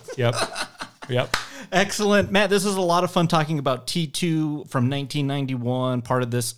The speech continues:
Speaker 2: I actually thought of a cool thing, and I'm revealing it to you now
Speaker 1: <laughs>
Speaker 2: on air.
Speaker 1: Uh-oh.
Speaker 2: Uh, we've done this three years in a row now.
Speaker 1: Hmm.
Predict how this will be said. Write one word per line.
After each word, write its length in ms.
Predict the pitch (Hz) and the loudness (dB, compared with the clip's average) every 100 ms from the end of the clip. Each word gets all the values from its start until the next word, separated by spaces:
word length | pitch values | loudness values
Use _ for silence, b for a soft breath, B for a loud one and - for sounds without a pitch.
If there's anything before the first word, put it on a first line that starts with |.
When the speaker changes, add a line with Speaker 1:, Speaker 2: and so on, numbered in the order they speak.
| - | -6
Speaker 2:
I 160 | 165 254 | 0 0
actually 240 | - 139 | 0 -2
thought 180 | 131 123 | 0 0
of 80 | 107 | 0
a 60 | |
cool 220 | - 131 | -4 -4
thing, 340 | 110 127 101 90 | -4 -4 -4 -4
and 100 | 101 | -2
I'm 240 | 107 117 117 | -2 -2 -4
revealing 400 | 117 117 123 110 | -2 0 -2 -2
it 140 | 104 | -6
to 100 | - | -6
you 100 | 117 | -6
now 320 | 107 107 104 98 | -4 -4 -6 -6
Speaker 1:
<laughs> 220 | 95 - | -6 -4
Speaker 2:
on 240 | 104 104 | -2 -2
air. 320 | 110 95 92 117 | -2 -4 -6 -8
Speaker 1:
Uh-oh. 280 | 123 139 107 B B - | -8 -6 -8 B B -4
Speaker 2:
Uh, 420 | 113 113 104 104 113 _ | 2 2 0 -6 -8 _
we've 240 | 120 170 165 | -4 -4 0
done 220 | 196 180 | 0 0
this 360 | 175 - - - _ _ _ _ - | -2 -4 -8 -14 _ _ _ _ -8
three 180 | 151 | -4
years 300 | 165 156 139 | 0 0 0
in 80 | 135 | 0
a 60 | 117 | 0
row 240 | 104 98 | 0 -2
now. 360 | 98 95 98 98 | -4 -6 -8 -6
Speaker 1:
Hmm. 160 | 123 | -4